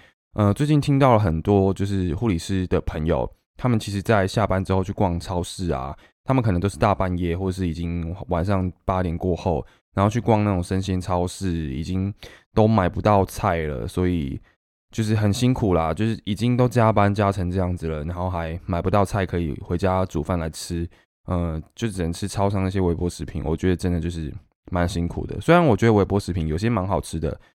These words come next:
对，但是就是不健康嘛，所以，嗯，大家就尽量体恤一下我们这一些，呃，护理人员，好不好？不是我们，是他们那一些护理人员。OK，好，那为什么我会说越接近新，新年越累哦？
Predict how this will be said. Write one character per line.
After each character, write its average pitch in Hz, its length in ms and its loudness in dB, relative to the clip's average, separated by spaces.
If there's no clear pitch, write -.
对， 95 140 2
但 117 140 4
是 120 120 -4
就 - 180 -6
是 147 60 -4
不 123 140 0
健 98 220 2
康 87 200 -2
嘛， 73 160 -2
所 101 160 0
以， 87 120 0
嗯， 85 300 2
大 123 180 4
家 113 180 4
就 110 120 2
尽 107 180 0
量 101 180 4
体 87 220 -6
恤 107 160 -4
一 95 80 -2
下 98 180 0
我 87 60 0
们 87 120 -4
这 95 120 -2
一 92 80 0
些， 87 480 -2
呃， 82 140 -2
护 139 140 2
理 110 80 4
人 82 180 -2
员， 90 300 2
好 - 100 -8
不 92 60 0
好？ 80 180 -4
不 - 80 -2
是 120 100 0
我 110 120 4
们， 80 260 -2
是 - 260 -6
他 110 140 -6
们 104 140 0
那 90 120 -2
一 92 60 -2
些 87 240 -4
护 117 160 -2
理 98 60 2
人 78 180 -6
员。 80 180 -6
OK， 101 360 0
好， 117 280 0
那 151 140 4
为 160 140 6
什 127 100 2
么 101 120 6
我 87 100 6
会 120 140 4
说 110 280 0
越 120 180 2
接 104 140 -2
近 101 140 -2
新， 95 220 -6
新 107 340 -2
年 82 260 -4
越 101 160 0
累 92 400 -2
哦？ 53 180 -6